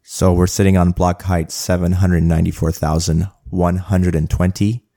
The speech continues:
One Bitcoin currently is trading for twenty-five thousand nine hundred fifty-two U S dollars,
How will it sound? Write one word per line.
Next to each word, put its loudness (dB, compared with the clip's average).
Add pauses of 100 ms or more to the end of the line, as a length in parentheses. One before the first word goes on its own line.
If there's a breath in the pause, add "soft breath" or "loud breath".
(560 loud breath)
One 0
Bitcoin -2
currently -2
is -4
trading -2
for -4
twenty-five -4
thousand -4
nine 0
hundred -2
fifty-two -6
U 0
S -4
dollars, -2